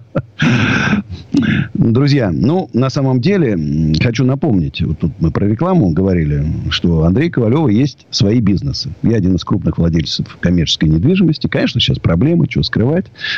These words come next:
Но я там придумываю всякие форматы новые. Там, э, например, маленький офис,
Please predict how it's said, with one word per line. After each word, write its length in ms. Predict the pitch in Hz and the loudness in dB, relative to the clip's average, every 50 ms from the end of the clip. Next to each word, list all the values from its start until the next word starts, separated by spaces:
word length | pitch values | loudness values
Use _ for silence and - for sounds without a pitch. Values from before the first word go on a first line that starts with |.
| - - - | -8 -4 0
Но 340 | - 120 165 208 202 - - | 0 2 2 2 0 0 2
я 260 | 101 127 165 180 180 | 2 2 2 2 2
там 200 | - 131 110 98 | 0 0 0 0
придумываю 460 | 87 113 131 135 135 113 101 95 85 | 2 2 2 2 2 2 2 2 2
всякие 320 | - - 95 85 - 82 82 | 0 0 -2 0 -2 -2 0
форматы 460 | - 101 107 143 185 190 - - 147 | 0 2 2 2 2 2 2 2 2
новые. 460 | 143 151 151 156 139 135 135 127 117 | 2 2 2 0 0 0 0 0 0
Там, 300 | - - 104 101 92 90 - - - - - - - - - | 0 -2 -2 0 -2 -2 -4 -8 -16 -20 -20 -20 -20 -6 -2
э, 340 | - - 95 98 95 92 92 | 0 2 2 2 2 4 4
например, 440 | 98 117 120 - 147 135 117 101 101 | 2 2 2 2 2 2 2 2 2
маленький 400 | 135 170 156 147 143 131 - 180 | 2 2 2 2 2 2 2 2
офис, 500 | 208 220 - - 127 104 - - - | 2 2 0 0 -2 -4 -4 -8 -10